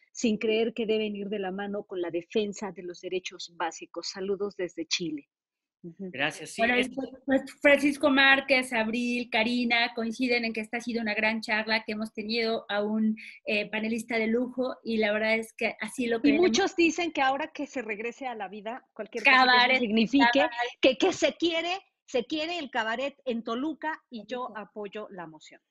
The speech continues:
Speaker 2: Yo
Speaker 1: Yo
Speaker 2: digo que ya es una cita que tiene que suceder.
Speaker 3: Toda coincidencia es una cita con el destino.
Speaker 2: Es
Speaker 3: Así
Speaker 2: con
Speaker 3: que, así que, así que ya la, la, la, la vamos a programar. Oye, pues,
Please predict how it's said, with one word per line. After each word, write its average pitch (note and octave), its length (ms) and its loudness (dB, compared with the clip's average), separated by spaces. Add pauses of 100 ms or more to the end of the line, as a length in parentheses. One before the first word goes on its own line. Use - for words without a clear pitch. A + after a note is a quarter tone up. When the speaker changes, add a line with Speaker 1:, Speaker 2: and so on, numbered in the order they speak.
(500)
Speaker 2:
Yo C4+ 180 6
Speaker 1:
Yo - 20 6
Speaker 2:
digo C#4 260 2
que A#3 160 -2
ya A3+ 80 6
es A3+ 140 0
una A3 180 2
cita F#3+ 640 2
que D3 120 -6
tiene D#3+ 220 -6
que - 40 -18
suceder. G2 440 -12 (500)
Speaker 3:
Toda E4 240 8
coincidencia D4+ 520 6
es D4 80 2
una C#4 160 4
cita C4+ 280 2
con A#3+ 100 0
el A3 140 2
destino. G#3 440 -8 (520)
Speaker 2:
Es C#3 120 -2
Speaker 3:
Así A#3+ 140 -2
Speaker 2:
con D3 120 -2
Speaker 3:
que, B3+ 160 6 (440)
así B3+ 260 0
que, B3+ 60 4
así C#4 260 8
que D#4 120 6
ya C#4+ 160 8
la, C#4 140 8
la, C4 180 6
la, C4+ 180 4
la C4+ 100 6
vamos C#4 200 6
a - 40 -10
programar. B3+ 240 0
Oye, D#4 200 6
pues, D#4 260 2